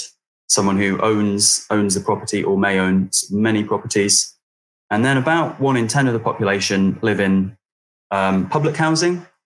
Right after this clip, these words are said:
um, or what in, in Britain we tend to call social housing, um, which is where either the council, that's the local authority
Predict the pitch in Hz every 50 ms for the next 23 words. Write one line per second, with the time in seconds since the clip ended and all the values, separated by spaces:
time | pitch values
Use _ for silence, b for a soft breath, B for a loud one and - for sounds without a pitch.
0 | _ _ - 101 95 95 95 95 92 95 95 - - - - 107 101 98 95 104
1 | - - 104 101 92 98 104 98 95 104 98 101 107 98 95 95 - 101 95 92
2 | - - 95 92 92 - - 101 101 - - 90 92 92 87 87 - - - -
3 | - _ _ _ _ _ _ _ _ _ _ _ _ - - - - - 107 95
4 | 92 92 95 92 B B B B - - - - 92 98 98 92 92 95 98 95
5 | 101 95 87 95 95 95 92 92 - _ _ _ _ _ - - 127 123 123 -
6 | - - 113 107 110 110 110 - - _ _ _ _ - - - - - 95 98
7 | 98 95 - 98 90 90 - 98 95 92 92 - 98 92 90 92 92